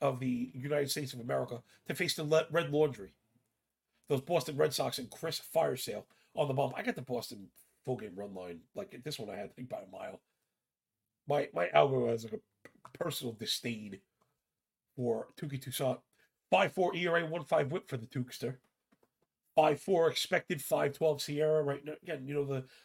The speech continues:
the analysis that I do is validated in the model. So again,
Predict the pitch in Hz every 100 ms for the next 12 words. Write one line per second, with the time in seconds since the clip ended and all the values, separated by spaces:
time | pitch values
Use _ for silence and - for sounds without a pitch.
0 | _ 156 156 175 175 170 - 156 139 151
1 | 151 131 123 _ _ _ - 120 139 135
2 | 127 110 104 98 95 95 95 107 - -
3 | - _ _ _ _ _ _ _ _ _
4 | _ _ _ _ _ 143 123 127 110